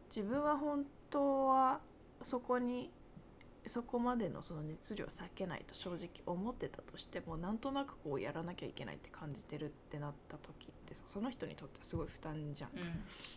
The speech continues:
Speaker 1: だから、そこから本当に自分が何が興味あるかっていうことをやっぱそれぞれが考えられる方がやっぱ健全だよね。
Speaker 2: うん。
Speaker 1: 健全にきちん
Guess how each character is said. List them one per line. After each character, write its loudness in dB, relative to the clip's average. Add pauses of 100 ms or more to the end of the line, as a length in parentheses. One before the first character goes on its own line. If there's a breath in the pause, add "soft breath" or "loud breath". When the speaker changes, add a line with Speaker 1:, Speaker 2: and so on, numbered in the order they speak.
Speaker 1:
だ -6
か -2
ら、 0
そ -4
こ -14
か 4
ら 4
本 -2
当 -2
に 0
自 -2
分 0
が 2
何 0
が 2 (220)
興 2
味 -2 (120)
あ 2
る 2
か 2
っ -2
て -4
い 2
う -12
こ -2
と -2
を 2 (1300 loud breath)
や 4
っ -6
ぱ 2 (260)
そ -2
れ 4
ぞ 2
れ 6
が 4
考 -2 (240)
え 2
ら 2
れ 2
る -4
方 -6
が -6
や -4
っ -10
ぱ -14
健 -2
全 -2
だ 0
よ -2
ね。 -12
Speaker 2:
う -4
ん。 -4
Speaker 1:
健 4
全 2
に 0
き -10
ち -4
ん -4